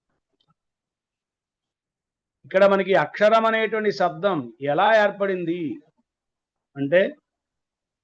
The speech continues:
వ్యాకరణంలో పచాద్యచ్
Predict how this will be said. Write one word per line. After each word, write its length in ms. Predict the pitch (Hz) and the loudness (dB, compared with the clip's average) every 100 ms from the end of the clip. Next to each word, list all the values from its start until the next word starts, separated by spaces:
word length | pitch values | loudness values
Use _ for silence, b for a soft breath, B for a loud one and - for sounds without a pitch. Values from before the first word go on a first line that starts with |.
| _ _ 147 | _ _ 2
వ్యాకరణంలో 960 | 156 165 208 208 202 196 170 120 123 _ _ _ _ _ _ - | 2 6 4 4 2 4 4 0 -8 _ _ _ _ _ _ -2
పచాద్యచ్ 1000 | 165 170 202 208 208 156 170 170 180 | 0 2 4 4 2 0 -2 -2 -2